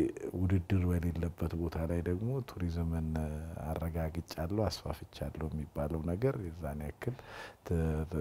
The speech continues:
ተቀባይነት ይኖረዋል የሚል ሀሳብ የለኝም ማለት ነው። ሌላው ደግሞ ከስቴዲየም ጋርም ተያይዞ ገና ግንባታ፣ አዳይ አበባ ግንባታ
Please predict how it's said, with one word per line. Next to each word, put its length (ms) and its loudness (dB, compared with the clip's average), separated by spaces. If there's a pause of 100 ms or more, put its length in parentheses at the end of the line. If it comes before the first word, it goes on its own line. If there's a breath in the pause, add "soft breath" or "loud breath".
(200)
ተቀባይነት 800 0
ይኖረዋል 500 -2
የሚል 380 8
ሀሳብ 380 2
የለኝም 500 -4
ማለት 340 -4
ነው። 140 -6 (100)
ሌላው 320 6
ደግሞ 280 4
ከስቴዲየም 640 0
ጋርም 320 -2
ተያይዞ 360 0 (580 loud breath)
ገና 240 12
ግንባታ፣ 280 4 (100)
አዳይ 200 6
አበባ 260 6 (120)
ግንባታ 420 2